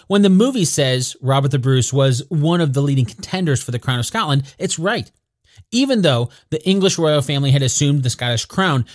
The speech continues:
Robert the Bruce was still one of the most legitimate heirs to the Scottish throne. After this introduction to Robert the Bruce, the movie introduces us to a grown-up William Wallace as he returns to the village he grew up in.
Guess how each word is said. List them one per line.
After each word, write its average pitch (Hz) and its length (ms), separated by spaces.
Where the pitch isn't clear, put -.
Robert 180 280
the 196 80
Bruce 147 280
was 156 120
still 233 300
one 156 100
of 147 80
the 147 60
most 147 280
legitimate 165 480
heirs 127 360
to 131 80
the 120 60
Scottish 107 380
throne. 120 300
After 185 240
this 180 180
introduction 139 560
to 127 100
Robert 113 260
the 127 80
Bruce, 175 380
the 151 100
movie 165 380
introduces 139 440
us 123 200
to 123 280
a 135 80
grown-up 147 540
William 123 280
Wallace 127 340
as 127 160
he 151 80
returns 180 500
to 208 60
the 165 100
village 123 540
he 127 160
grew 123 240
up 131 100
in. 110 200